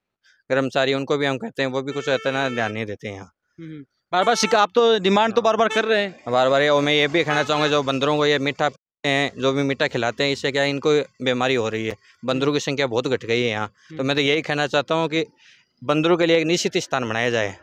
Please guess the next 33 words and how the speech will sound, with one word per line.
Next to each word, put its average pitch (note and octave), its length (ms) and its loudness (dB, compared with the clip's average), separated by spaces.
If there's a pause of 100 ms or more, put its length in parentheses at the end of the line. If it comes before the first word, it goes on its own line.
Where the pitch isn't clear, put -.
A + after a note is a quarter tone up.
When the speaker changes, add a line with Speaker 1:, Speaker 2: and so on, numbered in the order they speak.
(260)
Speaker 1:
वहाँ B2 120 0
Speaker 2:
हम्म। C3+ 80 0
Speaker 1:
पर D3+ 80 0
डाले C#3+ 240 2
तो D3 80 0
कम C#3+ 140 -2
से D3+ 120 -6
कम D3 80 0
यहाँ C3+ 140 0
के C#3+ 80 0
local C#3+ 300 0
लोग, D3 260 2
उनकी C#3+ 280 -2
बकरियाँ C#3 380 -2
भी D#3 180 2
मरती B2+ 360 -2
है A#2 100 2
यहाँ G2+ 240 -2
पर। G#2+ 140 -6 (120)
Speaker 2:
हम्म। D#3+ 220 -14 (140)
Speaker 1:
अगर C3 160 0
वो C#3+ 100 2
खाने B2 320 -4
पर, C3 160 0
मीठा C3 280 -2
खाने B2 220 -2
पर B2 80 -4
वो B2+ 140 -2
बकरियाँ B2 320 -2
भी C3+ 60 -4
मर B2 80 -2
जाती A#2+ 280 -2
है। C3+ 60 -4